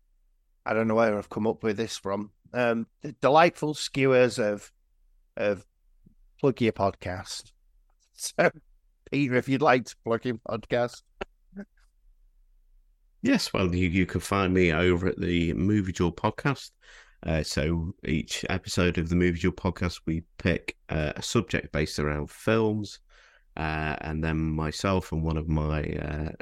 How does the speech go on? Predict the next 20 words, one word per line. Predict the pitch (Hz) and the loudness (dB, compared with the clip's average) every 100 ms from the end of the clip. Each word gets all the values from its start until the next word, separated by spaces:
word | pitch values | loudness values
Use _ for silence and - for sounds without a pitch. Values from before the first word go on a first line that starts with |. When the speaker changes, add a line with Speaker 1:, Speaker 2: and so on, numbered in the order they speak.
| - | -12
Speaker 2:
uh, | - | -8
Movie | - 92 87 92 | -4 -2 -2 -4
Duelist | 85 82 82 - - - | -4 -2 -4 -8 -16 -8
co-hosts | - 107 101 98 95 - - - _ - - - _ - | -2 -2 0 0 -2 -6 -16 -20 _ -20 -20 -20 _ 0
each | 98 - - | 0 0 -4
pick | 80 - - - | -4 -4 -10 -16
a | |
film | - 107 107 87 | -4 0 2 2
that | 82 | 0
we | 85 | -2
think | - 73 - - | -4 -6 -6 -6
best | 76 - - | -8 -8 -12
fits | - - | -12 -10
that | - - | -10 -8
subject | - 95 - 85 - - - - | -6 -6 -4 -4 -6 -16 -14 -6
and, | 98 101 104 - | -4 -2 -4 -4
uh, | 95 95 - | -2 -2 -2
and | 110 | -4
sort | - - | -4 -6
of | 107 107 - | -6 -6 -10